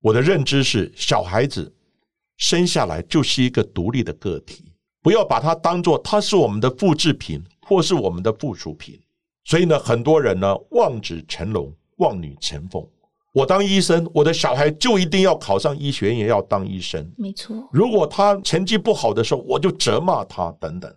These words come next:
Speaker 2: 嗯。
Speaker 1: 另外呢，有的呢生活过得不好，他觉得小孩是我生的，我要带他一起去自杀。像这种都常常在我们社会上呢会看到。小孩呢，他是延续的父亲跟母亲的优点或缺点，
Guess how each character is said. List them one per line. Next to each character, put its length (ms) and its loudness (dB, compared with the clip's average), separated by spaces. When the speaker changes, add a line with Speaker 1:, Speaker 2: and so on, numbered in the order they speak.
Speaker 2:
嗯。 280 -2
Speaker 1:
另 160 4
外 140 4
呢， 120 0
有 140 4
的 120 2
呢 120 2
生 240 2
活 140 2
过 240 0
得 80 0
不 160 -4
好， 300 -6
他 120 2
觉 160 2
得 100 2
小 240 0
孩 140 2
是 160 0
我 180 2
生 280 -2
的， 180 0
我 100 2
要 120 4
带 240 -2
他 260 -6
一 160 2
起 260 -4
去 360 -2
自 180 -8
杀。 420 -12
像 220 2
这 140 2
种 200 0
都 160 2
常 240 -2
常 160 2
在 120 2
我 140 0
们 140 -4
社 220 0
会 160 -2
上 260 -2
呢 80 -12
会 200 -6
看 320 -12
到。 180 -18
小 180 2
孩 160 2
呢， 160 4
他 160 0
是 320 2
延 260 2
续 180 0
的 160 0
父 180 2
亲 240 0
跟 140 0
母 280 2
亲 240 -2
的 100 2
优 280 0
点 180 0
或 220 0
缺 300 -2
点， 200 -14